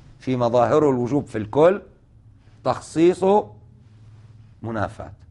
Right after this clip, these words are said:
منافاة الترخيص مع الوجوب. أما هنا فيقول على العموم يستحاب، لكن في خصوص الشبهة المحصورة تأكد،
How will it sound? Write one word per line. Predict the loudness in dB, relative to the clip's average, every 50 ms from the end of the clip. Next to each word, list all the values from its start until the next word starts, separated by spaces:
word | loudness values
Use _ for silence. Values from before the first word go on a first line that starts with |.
| -20 -20 -16
منافاة | -12 -10 -10 -8 -6 -6 -6 -6 -6
الترخيص | -8 -12 -12 -12 -12 -12 -12 -14 -12 -12
مع | -12 -10
الوجوب. | -10 -10 -10 -12 -12 -14 -16 -20 -20 -20 -20 -20 _ _ _ _ _ _ -12 -8
أما | -6 -6 -4 -4
هنا | -4 -2 -2 -2 -2 -4 -6 -8 -14 -20 -20 _ _ -20 -20 _ -20 _ _ -20 _ _ _ _ _ _
فيقول | -10 -10 -6 -4 -2 -2 0 0
على | 0 0 0
العموم | 0 0 0 0 0 0 2 2 2 2 0 -2 -4
يستحاب، | -4 -6 -6 -6 -8 -8 -6 -2 0 2 2 4 2 2 0 -6 -14 _ _ _ _ _ _ _ _ _ _ _ _ _ _ _ _ _ _ _ _ _ _ _ _ _ _ _ _ _ _ _ -6
لكن | -2 0 2 2 2 2 0 -2 -2 0 0 2 2 0 -2 -4 -6 -10 -14 _ _ _ _ _ _ _ _ _ _ _ _ _ _ -18
في | -12 -8 -8 -6
خصوص | -6 -6 -8 -2 2 4 4 4 4 2 0 -6 -16 -20 -20 _ _ _ -16
الشبهة | -16 -10 -6 -4 0 0 0
المحصورة | 0 0 -4 -6 -6 -4 -2 0 2 4 4 2 2 -2 -6 -14 _ _ _ _ _ _ _ _ _ _ _ _ _ _ _ _ _ _ -20 -20 -20 -6 -2
تأكد، | 0 0 0 2 2 0 0 0 -2 -6 _ 2 2 2 2 2 0 -2